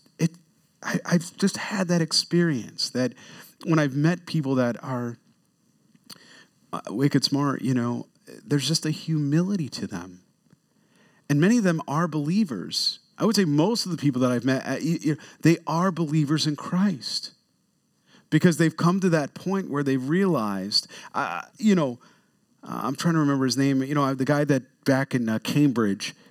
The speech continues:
who, uh, debated Dawkins, um, oh, he's, his name's escaping me right now. But I remember him, he, he, you know, reading about it. He went and deba-, and I watched a, a series on him. He turned around afterwards and he said, "You know, it got to the point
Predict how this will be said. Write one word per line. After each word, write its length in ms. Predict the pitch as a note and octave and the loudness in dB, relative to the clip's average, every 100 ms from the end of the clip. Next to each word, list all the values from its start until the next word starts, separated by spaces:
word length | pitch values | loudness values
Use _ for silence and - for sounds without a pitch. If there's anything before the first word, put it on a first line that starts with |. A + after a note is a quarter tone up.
| _ | _
who, 220 | C3 C3+ | 2 2
uh, 140 | A#2+ A#2 | 2 0
debated 460 | B2 C#3 B2+ A2+ | 2 4 4 2
Dawkins, 600 | B2 B2 B2+ A#2 G#2 - - | 2 2 -2 -4 -6 -6 -6
um, 520 | A2+ A2+ A2 G#2 G#2 _ _ _ _ _ _ _ _ _ - _ _ _ _ - | -4 -2 -2 -4 -8 _ _ _ _ _ _ _ _ _ -14 _ _ _ _ -6
oh, 220 | C3+ B2+ | -4 -2
he's, 180 | A2+ G#2 | -2 -2
his 140 | G#2 | 0
name's 220 | B2+ A#2+ | 0 0
escaping 480 | A2 - B2 A#2 A2+ | 0 -2 0 0 -2
me 100 | G#2+ | -4
right 160 | G#2 G2 | -4 -6
now. 160 | G#2 - - - - - - | -6 -10 -20 -18 -18 -12 0
But 160 | D#3 - - _ _ - | 0 0 -20 _ _ -2
I 100 | D#3 | 2
remember 300 | F3 G#3+ F#3 | 2 4 4
him, 200 | F3+ F3+ | 4 2
he, 220 | D3 E3 | -2 0
he, 180 | D#3 E3 E3 | -2 -2 2
you 60 | |
know, 140 | D#3+ C#3 | 2 2
reading 400 | C#3+ F#3 A3 G3+ | 4 4 6 2
about 280 | C3+ A2+ A#2 | 0 -2 2
it. 40 | |
He 140 | D3+ | 2
went 300 | F3+ G3 A#3+ | 4 2 -2
and 140 | F3 E3 | -6 -2
deba-, 300 | C#3+ D#3+ D3 | 2 2 2
and 120 | D3 | 0
I 40 | |
watched 460 | C#3 D3+ F#3+ G3 - | 0 0 0 -2 -2
a, 360 | C3+ A#2+ G#2+ G#2+ | 0 0 -2 -4
a 80 | |
series 400 | A#2 - G#3 G3 | -2 0 2 2
on 140 | C3 A#2+ | 2 -2
him. 60 | - - | -6 -18
He 160 | - F3+ | 0 2
turned 300 | - B3 B3+ | 2 0 2
around 240 | G#3 F#3+ | 2 2
afterwards 600 | F3+ G3+ - E3 C#3+ C3+ | 0 -2 -2 -4 0 -2
and 160 | - E3 | 0 2
he 60 | E3+ | 4
said, 240 | F#3 D#3 | 2 2
"You 60 | F3 | 0
know, 120 | F#3 | 2
it 180 | E3+ D3 | 0 4
got 280 | G3+ A#3+ - | 4 4 0
to 100 | A#3 | 0
the 100 | G3 | 0
point 720 | - A3+ B3+ D3 A2+ - | -2 0 2 0 -2 -2